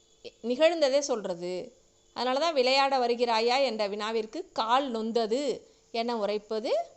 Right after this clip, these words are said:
இங்கே சரியான விடையாக அமைகிறது. இந்த வினா விடையினுனே வினா ஆறு வகைப்படும், விடை எட்டு வகைப்படும்.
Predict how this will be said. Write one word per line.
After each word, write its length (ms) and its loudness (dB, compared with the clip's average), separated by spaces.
இங்கே 340 -4
சரியான 680 -2
விடையாக 480 -2
அமைகிறது. 680 -6
இந்த 140 -4
வினா 400 -2
விடையினுனே 600 0
வினா 360 -4
ஆறு 340 2
வகைப்படும், 520 -2
விடை 340 2
எட்டு 320 -2
வகைப்படும். 540 -2